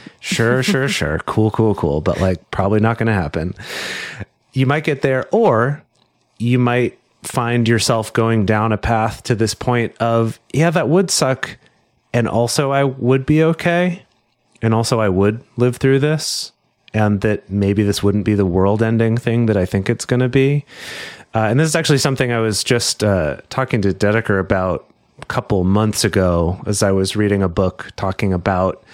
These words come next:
Speaker 1: various sorts of things, but one of them was about this, of when someone's afraid of something, telling them, "Oh, don't worry, that's not gonna happen," doesn't really help because the fear is, "But what if it does?"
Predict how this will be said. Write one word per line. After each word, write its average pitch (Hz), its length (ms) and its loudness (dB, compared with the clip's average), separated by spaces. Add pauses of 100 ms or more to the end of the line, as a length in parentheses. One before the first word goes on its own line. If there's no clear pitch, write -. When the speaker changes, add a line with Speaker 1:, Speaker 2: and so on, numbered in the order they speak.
(220)
Speaker 1:
various 151 380 -4
sorts 113 220 0
of 107 100 -2
things, 101 340 -2
but 95 200 -2
one 139 180 2
of 123 60 0
them 110 160 0
was 107 160 2
about 92 320 -2
this, 101 320 -2
of 90 260 -4
when 107 180 0
someone's 120 300 0
afraid 107 320 0
of 107 120 0
something, 82 580 -6 (100)
telling 107 360 0
them, 90 280 0 (420)
"Oh, 156 120 0
don't 151 160 -2
worry, 127 200 2
that's 113 200 0
not 107 180 -2
gonna 90 200 -2
happen," 156 520 -2 (540)
doesn't 127 340 0
really 101 300 2
help 117 500 -6 (320)
because 104 880 0 (380)
the 104 140 -2
fear 135 320 0
is, 107 100 2
"But 92 160 -4
what 101 140 2
if 92 120 -2
it 71 120 -4
does?" 73 540 -4